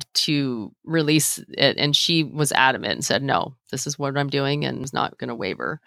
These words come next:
Most of these songs actually were written in the mid-seventies. They weren't necessarily new songs, even though they were very poignant and relevant to her life at that time. There's a song called Goodbye Sadness that is just heartbreaking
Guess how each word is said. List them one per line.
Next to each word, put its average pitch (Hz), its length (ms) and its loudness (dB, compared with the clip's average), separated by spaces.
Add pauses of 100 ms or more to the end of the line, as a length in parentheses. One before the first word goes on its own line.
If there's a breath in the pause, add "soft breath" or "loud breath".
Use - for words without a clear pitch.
(120 soft breath)
Most 226 300 4
of 208 100 4
these 185 160 0
songs 170 280 4
actually 160 320 2
were 156 140 2
written 147 640 0 (120)
in 170 120 2
the 156 120 2
mid-seventies. 190 1080 2
They 175 100 4
weren't 220 340 2 (220)
necessarily 170 640 0
new 156 160 2
songs, 156 460 2
even 202 240 -2
though 185 180 4
they 175 180 0
were 185 220 -2
very 185 320 2
poignant 175 540 -2 (100)
and 156 340 -2 (140)
relevant 143 720 4 (320)
to 165 140 -2
her 175 180 2
life 160 280 4
at 147 120 0
that - 180 2
time. 175 540 0 (120 soft breath)
There's 156 300 0
a 165 40 -2
song 175 240 2
called 165 200 -2
Goodbye 170 320 2
Sadness 147 800 2
that 147 320 4
is 151 140 -2
just - 340 -4
heartbreaking 127 880 0